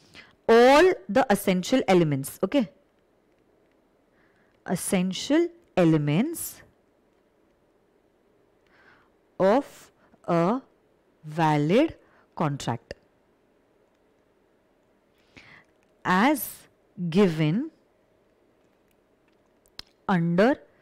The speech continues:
section ten. तो सेक्शन टेन के मैंने आप लोगों को फाइव पॉइंट्स पढ़ा है, सिक्स पॉइंट मैंने आपको कहा है, that will be taught to you all in unit number three। तो आप लोगों को ये पांचों पॉइंट्स, कौन से ये पांच पॉइंट्स? I'll just stick them।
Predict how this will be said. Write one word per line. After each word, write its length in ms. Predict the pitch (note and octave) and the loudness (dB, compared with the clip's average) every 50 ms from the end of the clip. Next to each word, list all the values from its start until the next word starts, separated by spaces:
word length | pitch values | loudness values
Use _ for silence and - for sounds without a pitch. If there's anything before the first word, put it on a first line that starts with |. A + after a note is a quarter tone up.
| _ _ _ _ _ _ | _ _ _ _ _ _
section 800 | - - - - - - - - - - - - G#3 A3 C#4 F4 E4 - - _ _ _ _ _ _ _ | -18 -16 -10 -8 -8 -8 -8 -10 -12 -12 -8 -6 -4 -4 -4 -6 -10 -16 -20 _ _ _ _ _ _ _
ten. 300 | - C#3 C3+ C3 C3+ C#3+ - _ _ _ - - - - - - - | -2 -2 -2 -6 -12 -16 -20 _ _ _ -20 -20 -20 -20 -10 -6 -6
तो 40 | D4 | -2
सेक्शन 560 | - - C#4+ C#4+ - - - - G4+ G#4+ G4+ - - | 0 -2 -2 -2 -2 -2 -2 -2 -2 -4 -4 -2 0
टेन 260 | D#4+ C4 C4 D4 E4 | 2 2 2 2 0
के 360 | D#4 - A#3+ G#3 G#3+ C#4 D#4+ - - | 0 2 2 4 4 2 0 0 -2
मैंने 220 | G#3+ A#3+ C4 C#4 D4+ | -4 -2 0 2 2
आप 220 | D4 C#4+ C#4+ - | 2 2 2 2
लोगों 240 | C#4+ C#4 B3 D4 D4+ | 2 2 2 2 2
को 140 | - F4+ F#4+ | 2 0 0
फाइव 580 | - - - - - C4+ A#3 B3 D#4 F#4+ G4 G4 - - - | 0 -4 -4 0 2 4 6 6 6 4 4 2 0 -2 0
पॉइंट्स 400 | D#4+ C4 B3+ B3+ C4+ C#4+ - - | 2 4 4 2 0 -2 -6 -2
पढ़ा 240 | - C4 A#3 A3+ A3+ | 0 2 4 6 6
है, 260 | A3 G#3 F3+ D3+ - - - - - - | 6 6 4 2 2 -2 -8 -20 -14 -12
सिक्स 360 | - - - G4 G4 - - | -2 0 0 0 0 -4 -10
पॉइंट 360 | - _ E4 D#4 D#4+ D#4+ D4 | -4 _ 2 2 2 2 0
मैंने 160 | C#4+ C#4+ D4 | 0 2 2
आपको 220 | C#4 C#4 - C#4+ C#4+ | 2 2 2 0 2
कहा 220 | C#4+ C4+ B3+ B3 | 4 4 4 6
है, 240 | C4 C#4 D4+ D#4+ D4 | 4 4 4 4 4
that 180 | A#3+ A#3 A3 | 2 2 2
will 180 | - A#3 B3+ B3+ | 2 -2 -2 0
be 160 | A3+ C4+ C4+ - | 0 0 0 2
taught 140 | C4 A#3 A#3+ - - | 2 0 0 0 0
to 140 | D4 C4+ B3 | 0 2 4
you 40 | A#3+ | 4
all 240 | A#3 C4+ C#4+ C#4+ D4 | 4 4 2 0 -2
in 200 | D4 B3 A#3+ A#3+ | -2 0 0 2
unit 160 | A3+ B3+ C#4 - - B3 | 2 0 -2 -2 -2 -2
number 240 | A#3 A#3+ B3+ B3 | 0 0 0 0
three। 240 | - A#3+ C4+ A3+ E3 - - - - - - - | 0 2 4 4 2 0 -4 -12 -18 -18 -6 0
तो 60 | - C#4+ | 4 4
आप 200 | C4+ C4+ C4+ C4+ | 4 4 4 2
लोगों 240 | C4+ C4+ A#3 C4+ | 2 4 4 2
को 340 | B3+ - C4+ C#4+ C4+ - - - | 2 2 2 2 2 0 -2 -6
ये 220 | A3 G#3 B3+ C4+ | -2 0 2 2
पांचों 400 | C#4+ - - A3 F3+ F3+ - A3+ | 2 2 0 0 0 0 0 -4
पॉइंट्स, 360 | G#3 - F#3+ D#3+ D3 D#3 - - | -2 -2 -2 -4 -4 -6 -8 -6
कौन 220 | - A3+ A3 A3+ | -4 -2 -2 -2
से 120 | - D4 | -2 -2
ये 120 | C#4 C4+ C#4 | -2 -2 -2
पांच 340 | - - A3+ G#3 F3+ - - | -2 0 0 0 -2 -2 -6
पॉइंट्स? 340 | - A#3 A3+ B3 C#4 - | -8 -8 -6 -6 -6 -6
I'll 200 | - - F#3 F#3+ | -4 -4 -4 -4
just 240 | G#3+ A3+ - - - | -6 -8 -8 -12 -12
stick 240 | - - A#3+ F#3+ F3 | -6 -6 -4 -2 0
them। 160 | D#3+ D#3 C3+ | 0 -2 -2